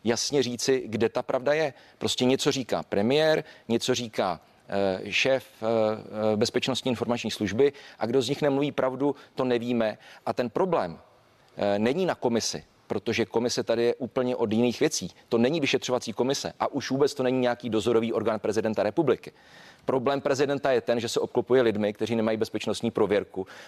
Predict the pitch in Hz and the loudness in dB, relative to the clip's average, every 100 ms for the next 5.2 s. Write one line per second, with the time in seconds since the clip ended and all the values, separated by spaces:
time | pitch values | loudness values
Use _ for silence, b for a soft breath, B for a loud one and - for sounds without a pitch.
0 | B 113 107 117 120 123 120 - 117 113 | B -2 0 0 0 -2 -4 0 0 2
1 | 117 117 110 110 110 123 117 104 110 - | 2 0 -2 0 2 2 2 2 0 0
2 | - 101 110 110 110 95 95 113 107 101 | -6 -4 0 0 0 0 -2 -2 -2 -2
3 | 101 - 95 107 - - 104 104 101 120 | -4 -4 -6 -8 -8 -6 -4 -2 0 0
4 | 107 - - 101 - - 131 110 - 98 | 0 -6 -4 -4 -2 -2 0 0 0 -2
5 | 87 | -2